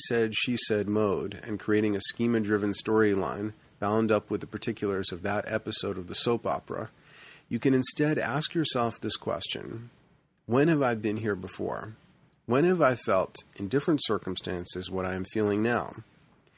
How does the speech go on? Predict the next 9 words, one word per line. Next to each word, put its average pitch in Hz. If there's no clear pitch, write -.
If 113
you 127
are 117
honest 185
with 113
yourself, 98
you'll 113
probably 156
recognize 104